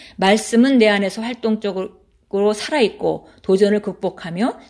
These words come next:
그리스도 안에서 승리하는 삶을 유지하도록 믿음을 고무시킵니다.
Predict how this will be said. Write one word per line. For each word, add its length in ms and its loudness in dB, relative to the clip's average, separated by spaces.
그리스도 360 -2
안에서 520 -2
승리하는 760 0
삶을 400 2
유지하도록 640 -2
믿음을 380 0
고무시킵니다. 880 -4